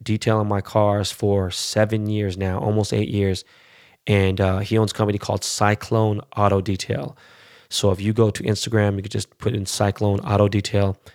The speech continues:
ask for Jesse, tell him that Ben Baller sent you. He'll show you some love. Jesse, I love you, bro. You are fucking unbelievable. And speaking of cars, the P M L Quick Strike has been officially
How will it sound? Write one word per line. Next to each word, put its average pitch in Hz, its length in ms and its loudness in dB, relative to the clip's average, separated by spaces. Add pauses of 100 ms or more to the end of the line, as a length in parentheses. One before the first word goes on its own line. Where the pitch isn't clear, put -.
(240)
ask 101 220 2
for 113 100 -8
Jesse, 104 380 0
tell 98 200 -2
him 95 60 -4
that - 140 -6
Ben 101 200 -2
Baller 92 240 0
sent - 340 0
you. 104 220 -2 (340)
He'll 101 140 -2
show - 180 0
you 95 120 -2
some 117 220 -8
love. 104 380 2 (400)
Jesse, 101 640 0
I 120 60 -6
love 98 300 2
you, 101 100 0
bro. 95 220 2
You 107 240 0
are 92 140 -2
fucking 104 680 -6 (280)
unbelievable. 98 800 0 (500)
And 101 220 2
speaking 120 400 -2
of 104 100 -2
cars, 113 480 2 (400)
the - 100 -2
P - 300 -2
M 123 140 2
L 113 140 4
Quick - 260 -2
Strike 107 460 0 (160)
has 104 200 0
been 104 300 0
officially 110 840 -2